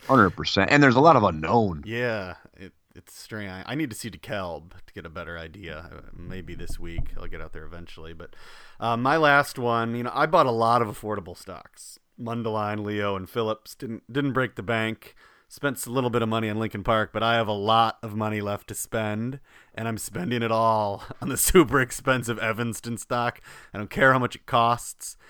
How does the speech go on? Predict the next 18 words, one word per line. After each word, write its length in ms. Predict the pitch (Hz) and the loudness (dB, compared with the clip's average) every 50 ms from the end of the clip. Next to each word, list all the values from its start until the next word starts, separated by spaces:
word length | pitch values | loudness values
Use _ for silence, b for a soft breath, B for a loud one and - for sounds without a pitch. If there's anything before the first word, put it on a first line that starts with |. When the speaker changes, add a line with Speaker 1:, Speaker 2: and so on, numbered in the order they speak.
| b b b b b b | b b b b b b
Speaker 2:
It's 240 | - - 110 - - | -8 -8 -8 -4 0
Speaker 1:
Hmm. 40 | 120 | 2
Speaker 2:
like 280 | 117 110 104 82 - - | 4 4 2 0 -2 -2
a, 220 | 113 110 104 101 | 0 0 2 0
uh, 160 | 98 98 95 95 | 0 0 -2 -4
Google 580 | 98 101 120 127 123 113 123 120 117 127 - - - - - | -2 0 2 2 4 4 4 4 4 2 0 -2 -6 -10 -10
<laughs> 140 | - 139 - | -2 4 6
or 180 | 175 135 135 - | 6 6 6 4
a, 220 | 156 123 127 - | 2 2 2 0
uh, 180 | 139 104 101 107 B B B B B B B B - | -2 -2 -2 -6 B B B B B B B B -6
Facebook 560 | - 131 131 139 - - 110 123 131 127 - - | -2 0 0 0 -2 -2 0 2 2 2 0 -2
stock 380 | - - 147 131 127 123 - | 0 2 4 6 6 4 4
or 80 | 127 123 | 2 2
whatever. 260 | 117 123 123 127 123 117 | 2 4 4 4 4 2
I 60 | 120 | 0
just 160 | 113 110 - | -2 -4 -6
want 320 | 110 101 107 120 123 131 139 | -6 -2 0 0 2 2 0
it, 120 | 139 - | -2 -4